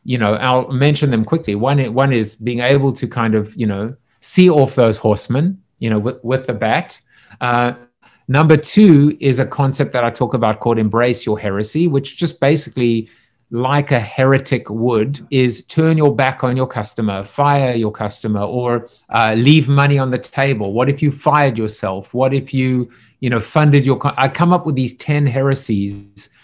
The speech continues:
Each one of them sounds more insane than, than the next or the previous one,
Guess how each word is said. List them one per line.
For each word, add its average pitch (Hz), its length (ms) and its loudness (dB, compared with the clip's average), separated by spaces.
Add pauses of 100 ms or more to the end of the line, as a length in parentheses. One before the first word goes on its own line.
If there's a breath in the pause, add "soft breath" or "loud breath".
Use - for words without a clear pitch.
(300 soft breath)
Each 175 280 4
one 139 200 2
of 135 140 0
them 113 200 0
sounds 117 400 -2
more 135 240 0
insane 131 460 0
than, 113 280 -2
than 113 140 -2
the 113 80 0
next 135 540 -4
or 120 100 -2
the 110 80 -4
previous 143 480 0
one, 202 320 0